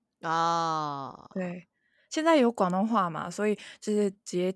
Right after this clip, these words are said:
Speaker 2: 讲广东话，或者是直接录音给你啦。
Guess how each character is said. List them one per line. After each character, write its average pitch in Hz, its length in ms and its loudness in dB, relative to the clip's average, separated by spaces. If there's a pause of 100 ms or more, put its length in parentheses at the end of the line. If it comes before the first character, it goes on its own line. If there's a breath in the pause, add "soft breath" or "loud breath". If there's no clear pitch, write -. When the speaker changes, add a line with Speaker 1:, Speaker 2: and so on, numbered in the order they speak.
Speaker 2:
讲 165 260 -8
广 160 140 -8
东 156 120 -10
话， 185 240 -12
或 269 240 2
者 - 20 4
是 269 140 -2
直 196 260 -4
接 220 260 2 (280 loud breath)
录 233 300 4
音 214 220 0
给 180 200 2
你 170 240 -4
啦。 - 340 -10